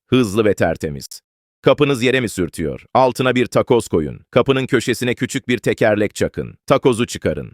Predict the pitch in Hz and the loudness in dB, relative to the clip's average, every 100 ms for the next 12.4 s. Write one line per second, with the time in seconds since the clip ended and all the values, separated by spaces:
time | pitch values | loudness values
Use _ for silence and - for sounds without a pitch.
0 | - 131 143 131 104 120 113 - 113 123 | 0 2 2 2 4 2 2 -2 4 4
1 | 117 98 90 80 87 80 69 62 - _ | 4 2 0 -2 -4 -6 -6 -10 -14 _
2 | _ _ _ _ - 139 151 143 127 131 | _ _ _ _ -2 0 2 2 2 0
3 | 123 120 147 - 101 87 78 71 67 - | -2 -4 -6 -4 -4 -2 -4 -6 -10 -6
4 | - 147 - 131 120 113 - 131 120 127 | 0 0 0 -2 -2 -2 0 0 0 -4
5 | - 117 113 110 110 113 110 110 110 110 | -4 -2 0 2 2 2 2 2 2 -2
6 | - 110 113 117 117 - 123 120 - 117 | -2 -2 -2 -4 -4 0 2 2 2 0
7 | 117 - 110 110 95 101 92 - 71 58 | -2 -4 -2 -2 -4 -4 -4 -4 -10 -12
8 | - 135 131 131 - - - 143 - 127 | -2 0 2 0 -8 -6 0 0 0 -4
9 | 120 131 - 127 - 107 101 78 - - | -4 -4 -4 -4 -4 -4 -4 -6 -10 -20
10 | _ _ _ - 131 135 - 123 127 123 | _ _ _ 0 2 0 0 0 2 2
11 | 101 117 - 123 117 113 120 113 98 82 | 2 2 2 2 4 4 4 2 -2 -4
12 | 73 73 64 | -4 -6 -8